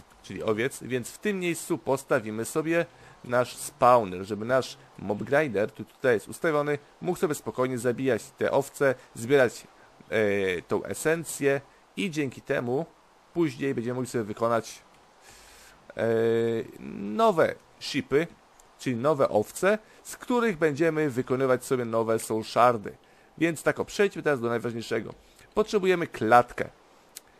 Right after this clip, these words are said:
Klatka jest wykonywana z żelaza, tylko i wyłącznie chyba sobie wykonam ją ręcznie, będzie chyba szybciej i sprawniej. Więc w ten oto sposób. Tak? Ale nie, przepraszam, z krat. Z krat jest wykonywana, czyli tak, o. Okej,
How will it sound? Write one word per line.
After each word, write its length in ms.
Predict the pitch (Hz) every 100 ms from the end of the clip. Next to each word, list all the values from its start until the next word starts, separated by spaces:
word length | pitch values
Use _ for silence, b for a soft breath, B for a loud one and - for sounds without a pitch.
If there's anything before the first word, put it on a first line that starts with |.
| _
Klatka 680 | - 113 117 - 131 147 196 190 - 80 104 104
jest 240 | 139 180
wykonywana 500 | 202 170 139 143 143
z 160 | 123 123
żelaza, 440 | 113 113 127 120
tylko 180 | 107 110
i 40 |
wyłącznie 240 | 107 110 -
chyba 100 | 110
sobie 240 | 113 110
wykonam 300 | 104 - 127
ją 140 | 110 120
ręcznie, 340 | 147 120 104
będzie 140 | 101
chyba 160 | 110 107
szybciej 440 | - 113 - -
i 60 | 123
sprawniej. 600 | - 104 87 87 113 165 _ b b b -
Więc 180 | 131 113
w 40 |
ten 140 | 147 147
oto 160 | 127
sposób. 500 | - 107 104 - - - _ _ _ _ _ _ _ _ _ _ _ _ _ _
Tak? 220 | 117 147 -
Ale 240 | 117 113
nie, 120 | 156
przepraszam, 320 | - 107 110 107
z 120 | -
krat. 480 | - 123 110 - - _ _ _ _ b b b b b
Z 180 | - -
krat 380 | - 113 104
jest 120 | - 117
wykonywana, 460 | - 101 95 67
czyli 160 | - 73
tak, 280 | 101 107 -
o. 120 | - _ -
Okej, 440 | 156 - 101 107